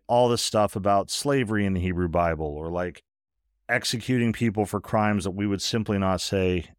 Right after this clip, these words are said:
uh, that we would simply say, "Do not demand execution." Um, genocide of, you know, the, the people in the quote-unquote promised land, on and on and on and on, okay?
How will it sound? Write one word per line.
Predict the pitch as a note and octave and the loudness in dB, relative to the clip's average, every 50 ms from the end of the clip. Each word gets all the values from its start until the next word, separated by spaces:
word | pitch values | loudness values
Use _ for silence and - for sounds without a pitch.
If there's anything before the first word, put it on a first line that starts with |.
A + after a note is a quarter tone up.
| _ - | _ -4
uh, | G2 F#2+ F2+ | -4 -4 -2
that | F2+ A2 G#2 | -2 0 2
we | G#2+ B2 | 2 4
would | C3 B2+ G#2+ - | 4 2 2 0
simply | - A#2+ G#2+ F#2 G2 G2+ F#2 | 0 -2 -2 0 0 -2 -2
say, | - - F#2+ F#2 F2+ | 0 -2 0 0 0
"Do | E2 F2 F2+ | -2 -2 -2
not | F#2+ G2 G2+ G2+ - F2 | 0 0 0 -2 -2 -4
demand | F2+ F2+ F#2 F#2 F#2 F#2+ F#2 F2+ F2+ | -4 -2 -2 0 0 0 0 0 -2
execution." | - F#2 F2+ - - - E2 - - G2 F2+ E2+ - - F2+ D#2 C#2+ C2+ - _ _ _ _ _ _ _ _ _ - | -4 -6 -6 -6 -8 -8 -8 -6 -4 -4 -4 -4 -4 -8 -8 -10 -12 -16 -20 _ _ _ _ _ _ _ _ _ -8
Um, | G2+ G2 G2 F#2+ F#2+ F#2 F2+ F2+ E2 - _ _ _ _ _ _ - F#2+ G2+ | -4 -2 0 0 0 -2 -2 -4 -8 -10 _ _ _ _ _ _ -14 -14 -10
genocide | E2 - G#2+ A2+ A2+ A#2+ B2 A#2 - - A#2+ A2 G#2+ G#2 G#2 G#2 G#2 F#2+ | -6 -2 0 2 2 2 2 0 2 2 4 6 6 6 6 4 4 2
of, | - - G2+ G2 F#2+ F#2+ F#2+ F2+ F2 - - - | 0 0 2 2 2 2 2 0 -4 -8 -12 -10
you | - G#2+ | -6 -4
know, | F#2 F#2 F2+ F2+ F2 F2 E2 - _ _ | -2 -2 0 0 -2 -2 -4 -8 _ _
the, | - G#2 E2+ D#2+ F#2+ - | -6 -6 -6 -6 -10 -14
the | - F#2 F2+ F2 | -12 -12 -12 -8
people | - - G#2+ - G2 F#2+ | -2 -2 0 0 2 0
in | F#2 F#2 | 0 0
the | E2+ | 0
quote-unquote | - - G#2+ G2 F#2+ - - G2 E2+ | 0 0 2 2 2 0 -2 -2 -4
promised | - - G2+ G2 F#2+ F#2+ F#2+ - - | -2 0 2 2 2 2 0 0 -2
land, | F#2+ F2+ F2 F2 F2 F2 - - | -2 -2 -2 -2 -2 -4 -2 2
on | - D3 D3+ D3 | 4 4 4 4
and | C#3 B2+ A#2+ | 4 4 4
on | A2+ A2+ G#2+ | 4 4 4
and | G#2 G2 | 4 4
on | F#2+ F#2 F2+ | 2 2 2
and | E2+ E2 | 0 0
on, | D#2 D2 A#1 G1+ - - _ _ _ _ | -2 -2 -4 -6 -10 -16 _ _ _ _
okay? | F#2+ F2+ E2+ - F#2 F2+ F#2+ F#2 | -8 -4 -2 -2 -2 0 -2 -4